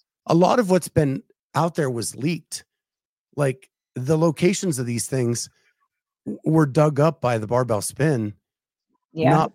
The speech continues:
Speaker 1: by, not by a release from CrossFit. So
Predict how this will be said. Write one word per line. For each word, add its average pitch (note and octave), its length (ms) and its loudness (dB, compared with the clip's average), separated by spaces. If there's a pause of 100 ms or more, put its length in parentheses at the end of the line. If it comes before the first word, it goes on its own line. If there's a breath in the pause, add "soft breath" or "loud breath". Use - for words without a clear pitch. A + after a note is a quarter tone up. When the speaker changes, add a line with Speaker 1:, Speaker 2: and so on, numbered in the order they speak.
Speaker 1:
by, C#3 400 -2 (180)
not D3+ 240 -2
by D3+ 140 -2
a B2 100 0
release B2 360 -4
from G#2+ 160 -12
CrossFit. C#3+ 560 -6 (2000)
So C3 520 -2